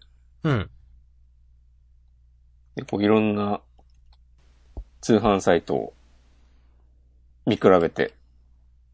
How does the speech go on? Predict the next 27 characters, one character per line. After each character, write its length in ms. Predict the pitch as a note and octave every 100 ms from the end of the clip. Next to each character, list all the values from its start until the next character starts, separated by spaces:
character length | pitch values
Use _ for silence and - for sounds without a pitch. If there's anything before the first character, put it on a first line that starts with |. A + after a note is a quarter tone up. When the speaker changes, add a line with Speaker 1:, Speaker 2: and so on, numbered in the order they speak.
| _ _ - - - - _ _
Speaker 2:
こ 180 | - G2
れ 60 | F#2+
と 140 | -
こ 140 | - E2+
れ 60 |
は 200 | F2 F2
こ 100 | - -
こ 100 | D#2+
で 100 | D#2+
買 160 | -
っ 40 | -
て 200 | - F2
み 100 | E2
た 60 |
い 40 | C#2+
な 40 |
こ 60 | -
と 80 |
や 80 | D2+
っ 20 |
て 100 | -
た 60 | F2
ん 40 |
で 60 | C2+
す 80 | -
け 100 | C#2+
ど。 260 | D#2 C#2